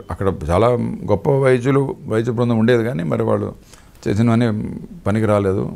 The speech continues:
ఆఖరికి, మ్, అంటే it knew is only matter of time అని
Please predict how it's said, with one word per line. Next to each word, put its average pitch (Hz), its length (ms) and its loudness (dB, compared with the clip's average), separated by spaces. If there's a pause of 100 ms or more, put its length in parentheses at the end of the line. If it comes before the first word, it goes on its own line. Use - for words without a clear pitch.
(160)
ఆఖరికి, 101 680 -2 (500)
మ్, 90 320 -4 (100)
అంటే 107 160 0 (800)
it - 80 2
knew 117 240 4
is 117 200 2
only 123 200 2
matter 117 240 0
of 110 100 0
time 107 300 0
అని 92 140 -6